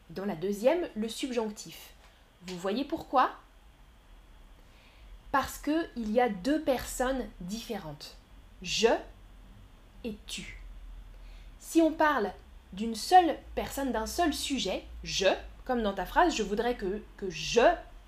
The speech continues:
ai une voiture, alors on n'utilise pas le subjonctif. Il faut deux sujets différents pour utiliser le subjonctif. Donc, c'est plus simple,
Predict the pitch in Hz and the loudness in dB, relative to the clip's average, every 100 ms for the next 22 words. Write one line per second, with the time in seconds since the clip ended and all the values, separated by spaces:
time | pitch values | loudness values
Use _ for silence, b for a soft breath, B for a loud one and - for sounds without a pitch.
0 | - 214 185 175 165 - 247 359 - B | -2 0 0 0 -6 -4 -2 -2 -4 B
1 | B B B B - 277 254 320 - - | B B B B 2 6 8 6 4 -4
2 | 277 285 277 277 269 - 269 285 269 - | 0 0 0 -2 -2 -2 4 4 4 -4
3 | 202 202 196 - 160 - - - - - | -2 -2 -4 -10 -16 -16 -20 -20 -20 -20
4 | b b b - 233 277 240 202 294 320 | b b b -8 -6 -2 -2 2 4 4
5 | 294 254 214 214 208 226 196 240 214 190 | 0 0 0 -2 -2 -2 -2 -4 -4 -6
6 | 190 190 180 233 220 202 180 175 175 - | -6 -8 -6 -6 -6 -8 -8 -8 -10 -16
7 | - - - b b - 262 208 - b | -18 -20 -20 b b 0 4 4 2 b
8 | b b - 403 247 208 208 320 381 165 | b b 2 2 2 -4 -2 0 0 -4